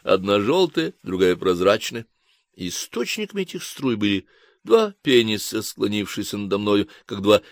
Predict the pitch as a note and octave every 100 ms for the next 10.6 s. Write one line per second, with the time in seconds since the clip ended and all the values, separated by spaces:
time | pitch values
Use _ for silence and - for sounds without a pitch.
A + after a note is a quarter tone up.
0 | - - A2+ A#2 A2 A2 G2+ - A2 G#2
1 | G#2+ - _ _ _ _ _ _ _ _
2 | _ _ F#2 F#2+ - - - - G#2+ G2+
3 | F#2+ F2+ - F#2+ F2+ F#2 G2 F2 G2+ G#2
4 | B2+ F#3 G3 - E3 - - - - -
5 | - D#3 E3+ E3 F3 F#3 F3 F#3 - F3+
6 | F#3+ F3+ - F#3 F3+ - F#3+ F#3 F#3 G3
7 | F#3+ - - A3+ G3 - - - - F3+
8 | D#3+ - D3+ D3+ C#3+ D3+ C#3+ C3+ - B2
9 | A2+ - - C3+ B2 A#2+ G#2+ - A2+ G#2
10 | G2 F#2+ F#2+ F#2 F#2+